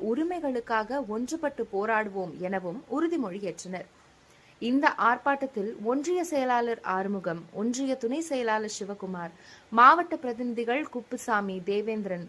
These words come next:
ஒன்றிய வர்த்தக அணி அமைப்பாளர் செல்வம், முன்னாள் பேரூராட்சி தலைவர் பன்னீர்செல்வம், நகர செயலாளர் அன்பு, பேரூர் பேரூராட்சி தலைவர் சரவணன், முன்னாள் ஒன்றிய குழு துணைத் தலைவர் வாசுகி ஆறுமுகம் உள்ளிட்ட மாவட்ட,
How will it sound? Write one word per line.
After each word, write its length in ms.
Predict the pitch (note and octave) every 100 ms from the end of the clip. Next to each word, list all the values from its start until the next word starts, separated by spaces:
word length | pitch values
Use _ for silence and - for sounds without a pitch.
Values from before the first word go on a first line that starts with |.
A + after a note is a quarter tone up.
| - - -
ஒன்றிய 440 | A#3 D4 E4+ E4+ A#3
வர்த்தக 360 | A#3 - D4 C#4 G#3
அணி 120 | G#3+ G3+
அமைப்பாளர் 540 | G#3 G#3 G#3 G3+ G#3 -
செல்வம், 360 | G#3 G#3+ F3 E3 - - - -
முன்னாள் 420 | B3 C#4+ D#4 C#4+
பேரூராட்சி 580 | C4 D4+ E4 D4+ - - A#3
தலைவர் 320 | A3 G#3+ G3+
பன்னீர்செல்வம், 680 | G3+ G#3+ A3+ A3 F#3+ F3+ F3+ - - - A3
நகர 280 | A#3 C4 E4+ -
செயலாளர் 540 | C4 A#3 A3+ A3 G#3+ -
அன்பு, 260 | F#3 G3+ F3 A3 - - - -
பேரூர் 380 | C4+ C#4+ D4 -
பேரூராட்சி 580 | B3 B3+ B3 A#3 - A#3
தலைவர் 320 | G#3+ G#3 A3 -
சரவணன், 500 | G#3 C4 C#4 G3 F3 - - -
முன்னாள் 400 | G#3+ B3 B3+ A#3 G3
ஒன்றிய 280 | A3 C4 F4 F4
குழு 180 | C#4+ B3+
துணைத் 260 | B3+ A#3+ B3+
தலைவர் 340 | A#3+ A3 A3+ A3+
வாசுகி 460 | F#3+ G#3 C4 D4+ C4 - F#3
ஆறுமுகம் 460 | F#3+ F#3+ F3 F3 F3
உள்ளிட்ட 300 | F#3 E3+ E3 E3+ B3+ - - - G3+
மாவட்ட, 480 | G#3+ B3 C4 C4